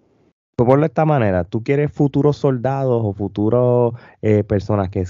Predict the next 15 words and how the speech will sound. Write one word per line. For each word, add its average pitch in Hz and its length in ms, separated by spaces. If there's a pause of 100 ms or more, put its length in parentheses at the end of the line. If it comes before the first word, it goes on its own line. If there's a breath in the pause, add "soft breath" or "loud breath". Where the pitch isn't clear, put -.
que 95 140
sean 104 240
parte 123 220
de 123 40
las 123 100
Fuerzas 127 360
Armadas, 127 500
pues 92 100
por 95 160
lo 90 80
menos 107 220
protege 101 380
a 117 40
las 123 160
escuelas 127 500